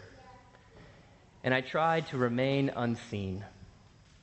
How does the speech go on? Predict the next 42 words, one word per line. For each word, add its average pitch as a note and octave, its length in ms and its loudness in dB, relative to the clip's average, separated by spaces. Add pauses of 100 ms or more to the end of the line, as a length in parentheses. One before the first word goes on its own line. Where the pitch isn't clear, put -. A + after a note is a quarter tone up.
(840)
It B2 140 2
was A#2 240 2
my A#2 160 2
very B2 220 2
first B2 340 0
Easter B2 300 -2
Vigil A2 320 -2
here F#2+ 260 -4 (920)
as G#2+ 200 -2
an A2+ 80 -2
adult, A2 500 0 (460)
and A#2+ 160 4
I D3+ 240 4
was D3 180 2
in C3+ 80 -2
a A#2 80 0
state - 480 -2
of A2+ 320 2
complete B2+ 580 -2
brokenness. G#2 540 -2 (2250)
I A2+ 100 2
had A2+ 100 0
recently B2 400 0
moved A#2 240 0
back A#2+ 240 0
to - 120 -4
Asheville B2 480 0
after A#2 300 -2
spending A#2 480 -2
two - 220 -4
years C3 340 2
abroad B2+ 480 2
working C#3 400 0
in A2+ 100 0
different A#2+ 380 -4
charities C3 540 0
and G#2+ 120 -2
ministries A#2+ 560 0
of A2+ 160 0
the A2 120 0
Episcopal G#2+ 500 -2
Church. - 500 -4